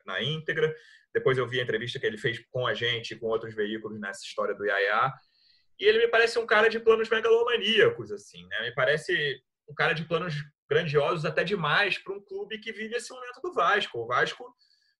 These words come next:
entre os chamados doze grandes, o Vasco e o Botafogo são os que vivem a pior situação financeira. O Fluminense deu uma pequena descolada nesses últimos meses, não sei se vai durar muito, pode voltar a ficar em situação difícil. Tem o Cruzeiro também, né, velho? O Cruzeiro vive situação pior de todas.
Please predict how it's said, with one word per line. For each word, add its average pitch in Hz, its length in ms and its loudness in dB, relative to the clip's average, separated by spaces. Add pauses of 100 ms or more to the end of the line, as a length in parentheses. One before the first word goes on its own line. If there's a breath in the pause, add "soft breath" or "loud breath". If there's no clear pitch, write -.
(120)
entre 165 260 0
os 139 100 0
chamados 135 600 -2
doze 120 260 -2
grandes, 143 380 -2
o 262 60 -6
Vasco 220 280 -2
e - 40 -14
o - 20 -16
Botafogo 220 460 -2
são 240 120 -8
os 254 80 -8
que - 100 -14
vivem 254 200 -10
a 262 80 -6
pior 233 220 0
situação 160 420 -4
financeira. 127 460 0
O - 40 -6
Fluminense 151 440 -2
deu 190 100 -2
uma 214 120 -6
pequena 214 380 -4
descolada 131 640 0
nesses 143 260 -8
últimos 123 340 -16
meses, 165 340 -2
não 117 140 -6
sei 117 140 -4
se 117 60 -12
vai 107 140 -4
durar 104 240 -2
muito, 98 460 -12
pode 95 220 -2
voltar 101 540 -4 (640 soft breath)
a 92 60 -12
ficar 104 180 -4
em - 40 -2
situação 104 320 -4
difícil. 147 500 -4
Tem 214 120 4
o 214 80 0
Cruzeiro 139 400 4
também, 90 240 -4
né, 101 140 -2
velho? 87 320 -4
O - 60 -20
Cruzeiro 123 360 0
vive 127 180 -6
situação 127 340 -6
pior 120 220 0
de 120 140 -8
todas. - 320 -12